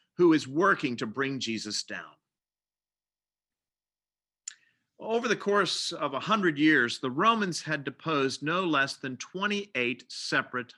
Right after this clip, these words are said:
high priests. They'd gotten rid of twenty-eight of them over the course of one hundred years. Now, if you do the math, what that says is that most high priests lasted for about three and a half years before the Romans got tired of them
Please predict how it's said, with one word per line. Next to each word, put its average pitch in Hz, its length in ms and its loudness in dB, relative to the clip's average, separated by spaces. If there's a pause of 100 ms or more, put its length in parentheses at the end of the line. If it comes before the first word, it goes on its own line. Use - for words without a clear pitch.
(120)
high 113 380 -2
priests. - 580 -10 (1040)
They'd 151 140 0
gotten 208 220 0
rid 214 140 2
of - 120 -4
twenty-eight 202 760 -2
of 110 120 -6
them 110 220 -2
over 151 160 -4
the 156 80 -4
course 156 320 -2
of 131 120 -4 (220)
one 143 180 0
hundred 135 280 0
years. 147 240 0
Now, 139 120 -2
if 120 120 -12
you 143 80 0
do 240 300 2
the 208 100 -4
math, 160 360 0 (340)
what 220 220 -4
that 202 220 2
says 147 360 2
is 147 220 -2
that 160 160 -2
most 214 260 0
high 170 220 0
priests 151 380 -2
lasted 143 440 0
for 127 140 -4
about 120 240 -2
three 147 180 -2
and 127 100 -2
a 113 40 -2
half 110 260 -2
years 101 380 -2
before 127 260 -4
the 120 100 -4
Romans 165 360 0
got 147 260 -2
tired 135 360 2
of 92 120 -8
them 107 200 -6